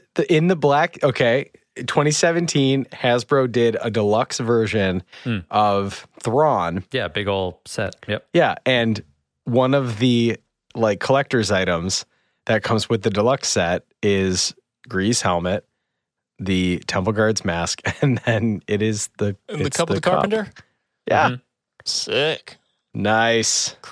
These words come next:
Speaker 3: Crossover.
Speaker 1: good. <laughs> That's good.
Speaker 3: Episode eleven on Dathomir, the artifacts in Maul's home. There's not much on what's actually there. It seems like there's a lot of stuff that's hard to identify, but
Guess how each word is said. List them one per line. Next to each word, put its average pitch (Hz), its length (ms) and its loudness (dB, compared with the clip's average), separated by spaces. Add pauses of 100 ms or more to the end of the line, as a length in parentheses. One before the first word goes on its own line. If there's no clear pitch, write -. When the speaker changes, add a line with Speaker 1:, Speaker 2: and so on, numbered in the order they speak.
(220)
Speaker 3:
Crossover. 95 360 0 (100)
Speaker 1:
good. - 280 -14 (100)
<laughs> - 100 -14
That's 104 280 0
good. 85 420 -2 (480)
Speaker 3:
Episode 160 460 0
eleven 123 500 0 (720)
on 117 160 2
Dathomir, 107 680 0
the 107 220 -4
artifacts 113 720 0 (280)
in 104 160 0
Maul's 95 320 0
home. 87 340 -4 (520)
There's 123 340 -2
not 131 240 -4
much - 560 -4 (220)
on 104 320 -2
what's 107 260 0
actually 104 320 -2
there. 98 260 0
It 95 180 -4
seems 123 200 -2
like 117 100 -2
there's 101 140 -4
a 98 60 -2
lot 95 120 -2
of - 60 -2
stuff 101 200 -2
that's - 160 -6
hard 95 220 -2
to 95 300 -2
identify, 98 600 -2
but 95 280 -4